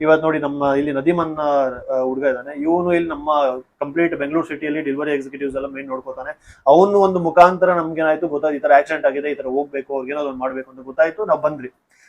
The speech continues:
ಈ ತರ ನಮ್ಗೆ ತಿಳುವಳಿಕೆ ಗೊತ್ತಾದ್-, ಗೊತ್ತಾದ್ರೆ ನಾವು ಒಬ್ರಿಗೆ ಹೆಲ್ಪ್ ಮಾಡಕ್ಕೆ ಪಾಸಿಬಿಲಿಟಿ ಇದೆ. ನಮ್ಗೆ ಗೊ-, ತಿಳುವಳಿಕೆನೆ ಗೊತ್ತಾಗಿಲ್ಲ ಸರ್, ನೀವು ನಮಗ್ ನಮ್ಗದಾಗ ಬಂದಿಲ್ಲ ಅಂತಂದ್ರೆ ನಮ್ಗೆ actually ಅದ್ರ ಬಗ್ಗೆ ಗೊತ್ತೇ ಇರಲ್ಲ, ಇನ್ಫಾರ್ಮೇಶನ್ ಇರಲ್ಲ. So ಅದಕ್ಕೆ ನಾನು ಏನ್ ನಿಮ್ಮಲ್ಲೆಲ್ಲ, ಆ,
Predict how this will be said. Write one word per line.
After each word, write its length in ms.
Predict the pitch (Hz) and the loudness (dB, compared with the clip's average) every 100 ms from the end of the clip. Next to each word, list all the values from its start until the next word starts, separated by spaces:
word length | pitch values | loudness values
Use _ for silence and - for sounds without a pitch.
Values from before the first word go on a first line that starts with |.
| _ 175 | _ 4
ಈ 60 | |
ತರ 140 | 214 214 | 6 6
ನಮ್ಗೆ 240 | 208 220 | 2 0
ತಿಳುವಳಿಕೆ 840 | - - 196 226 262 262 214 139 | -2 6 8 10 10 8 4 0
ಗೊತ್ತಾದ್-, 500 | 143 - 214 240 175 | 2 10 12 12 6
ಗೊತ್ತಾದ್ರೆ 440 | 147 220 339 240 254 | -2 10 10 10 8
ನಾವು 320 | 226 226 254 | 6 6 4
ಒಬ್ರಿಗೆ 340 | 196 180 196 | 2 4 4
ಹೆಲ್ಪ್ 200 | 170 175 | 4 4
ಮಾಡಕ್ಕೆ 280 | 175 175 208 | 6 6 4
ಪಾಸಿಬಿಲಿಟಿ 500 | - 147 180 180 160 | 6 6 6 2 0
ಇದೆ. 440 | 135 123 _ _ _ 165 | -2 -2 _ _ _ 2
ನಮ್ಗೆ 280 | 180 202 | 2 0
ಗೊ-, 280 | 170 156 143 | 4 4 4
ತಿಳುವಳಿಕೆನೆ 580 | 135 165 190 220 220 220 | 4 6 8 8 6 4
ಗೊತ್ತಾಗಿಲ್ಲ 680 | 170 190 196 196 190 185 180 | 6 8 8 8 12 12 12
ಸರ್, 240 | 185 180 | 8 6
ನೀವು 200 | 175 170 | 4 0
ನಮಗ್ 380 | 156 165 190 180 | 0 0 -2 2
ನಮ್ಗದಾಗ 460 | 160 175 185 185 160 | 2 2 4 6 4
ಬಂದಿಲ್ಲ 340 | 151 175 175 | -2 0 0
ಅಂತಂದ್ರೆ 360 | 165 151 151 151 | 0 -2 -4 -4
ನಮ್ಗೆ 240 | 160 165 | -2 -2
actually 240 | 147 175 | -4 -2
ಅದ್ರ 120 | 165 143 | -2 -4
ಬಗ್ಗೆ 160 | 151 | -10
ಗೊತ್ತೇ 280 | 143 135 170 | -10 -4 0
ಇರಲ್ಲ, 220 | 160 151 | 2 4
ಇನ್ಫಾರ್ಮೇಶನ್ 460 | 151 147 156 151 147 | 0 -4 -8 -8 -12
ಇರಲ್ಲ. 180 | 131 123 _ _ - - | -16 -18 _ _ -12 2
So 60 | |
ಅದಕ್ಕೆ 180 | 180 240 | 4 4
ನಾನು 120 | 233 | 4
ಏನ್ 160 | 196 214 | 4 2
ನಿಮ್ಮಲ್ಲೆಲ್ಲ, 380 | 202 165 156 170 | 0 0 6 8
ಆ, 520 | 156 - 143 135 | 8 6 2 2